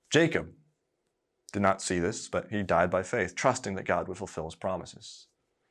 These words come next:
And Joseph, like these others, did not see it. He began to see it in part, but he did not see it in full. But he did see it in a sense.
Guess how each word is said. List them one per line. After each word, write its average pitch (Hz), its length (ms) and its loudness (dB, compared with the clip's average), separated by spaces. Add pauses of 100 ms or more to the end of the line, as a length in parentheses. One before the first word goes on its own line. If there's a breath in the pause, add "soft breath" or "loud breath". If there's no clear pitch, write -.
(760)
And 92 100 -2
Joseph, 127 640 2
like 92 160 -4
these 104 160 -2
others, 78 440 -6 (680 soft breath)
did 104 160 4
not 98 180 6
see - 160 -2
it. 65 220 -4
He 101 80 4
began 117 400 8
to 117 80 6
see - 320 6
it 127 120 4
in 120 120 2
part, 87 360 4
but 95 80 -4
he 92 60 2
did 95 220 2
not 92 180 2
see 101 200 -2
it 101 100 2
in 101 80 -2
full. 98 420 0 (1200 loud breath)
But 117 120 0
he 123 60 6
did 139 200 6
see - 180 0
it 80 100 -4
in 87 80 -8
a 80 60 -6
sense. - 640 -6